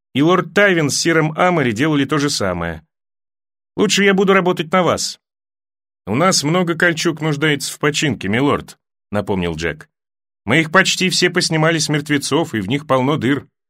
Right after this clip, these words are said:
«Ты, парень, видать, полоумный», сказал Лим. «Мы ведь разбойники, сброд, подонки все до одного, кроме его милости. Не думай, что всё будет, как в дурацких песнях Тома.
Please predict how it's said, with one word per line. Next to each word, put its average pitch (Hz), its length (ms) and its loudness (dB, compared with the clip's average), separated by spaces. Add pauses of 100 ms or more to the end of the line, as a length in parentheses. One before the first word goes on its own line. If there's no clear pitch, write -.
(760)
«Ты, 113 160 -2
парень, 135 400 2
видать, 131 380 0
полоумный», 131 840 0 (120)
сказал 85 400 -4
Лим. 78 320 -8 (680)
«Мы 139 160 0
ведь 170 140 -2
разбойники, 170 800 0 (480)
сброд, 104 640 -2 (360)
подонки 160 520 2
все 165 220 0
до 156 120 2
одного, 139 360 0
кроме 120 260 -2
его 131 160 2
милости. 73 640 -4 (680)
Не 156 180 2
думай, 196 300 2
что 160 200 -2
всё 165 180 0
будет, 151 260 0
как 135 160 -2
в 98 80 -10
дурацких 143 540 -2
песнях 120 400 -4
Тома. 82 440 -4